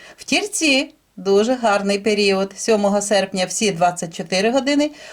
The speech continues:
восьмого серпня всі двадцять чотири години і дев'ятого серпня всі двадцять чотири години, тому що в нас перехід буде в знак Близнюки і частина буде, е, доби саме від Близнюків.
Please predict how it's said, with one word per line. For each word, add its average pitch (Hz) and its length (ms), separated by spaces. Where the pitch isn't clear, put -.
восьмого 196 400
серпня 190 400
всі 196 320
двадцять 175 440
чотири 262 300
години 247 400
і 269 140
дев'ятого 240 540
серпня 208 400
всі 202 160
двадцять 202 360
чотири 196 240
години, 214 380
тому 196 200
що 196 140
в 170 40
нас 180 180
перехід 202 460
буде 160 180
в 151 60
знак 160 340
Близнюки 277 800
і 214 260
частина 190 540
буде, 170 380
е, 160 160
доби 180 460
саме 170 460
від 165 180
Близнюків. 165 720